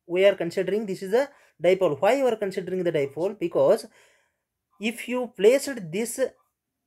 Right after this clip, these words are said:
normal material into the magnetic field which is generated by the current in a solenoid, so that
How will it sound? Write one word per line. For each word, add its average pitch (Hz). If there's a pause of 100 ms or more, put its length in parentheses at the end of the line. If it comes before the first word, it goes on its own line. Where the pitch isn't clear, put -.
(200)
normal 165
material 165
into 185
the 196
magnetic 170
field 196 (640)
which 175
is 180
generated 185
by 190
the 247 (200)
current 180 (100)
in 214
a 208
solenoid, 160 (340)
so 180 (180)
that 180